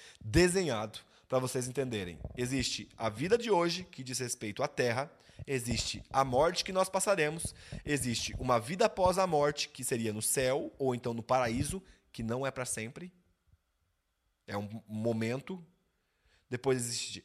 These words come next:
existe a ressurreição, então a vida eterna,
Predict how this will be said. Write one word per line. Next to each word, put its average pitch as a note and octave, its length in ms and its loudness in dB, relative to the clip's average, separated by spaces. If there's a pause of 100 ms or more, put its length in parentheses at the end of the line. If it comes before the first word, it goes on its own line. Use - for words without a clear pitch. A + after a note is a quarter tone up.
(160)
existe A#2 460 -2
a G#2+ 60 2
ressurreição, F3+ 800 0 (340)
então B2 400 0 (100)
a G2 140 -6
vida C#3+ 300 -4
eterna, D#3 440 -2